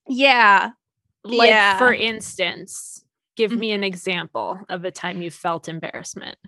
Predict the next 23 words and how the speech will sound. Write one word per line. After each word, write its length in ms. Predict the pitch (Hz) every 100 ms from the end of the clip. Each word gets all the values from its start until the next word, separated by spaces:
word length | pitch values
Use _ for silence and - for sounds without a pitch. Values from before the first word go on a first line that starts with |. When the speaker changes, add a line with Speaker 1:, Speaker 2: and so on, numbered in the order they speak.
| _ _
Speaker 1:
Typically, 460 | 381 392 403 466 480
when 120 | 359
I 80 | 285
have 260 | 240 254 226 _
any 480 | 226 240 269 294 311
conversation 840 | - 233 240 247 233 214 196 - 247
with 140 | 240
a 60 | 220
human 460 | 190 220 208 220 233
that 100 | 214
I 100 | 196
am 240 | 196 190 190
not 300 | 180 196 226
acquainted 480 | - 185 - 202
with. 240 | 196 - - _ _ _ _ _ _ _ _ _ _ _ _ _ _ _ -
Speaker 2:
W-, 180 | 214 196
why? 640 | 202 214 254 349 185 196 - _ _ _ -
Speaker 1:
I 160 | 294 320
don't 200 | 415 392
know. 460 | 311 453 302 208 -
I 200 | 277 330
say, 240 | - 311
weird 380 | 285 285 349 415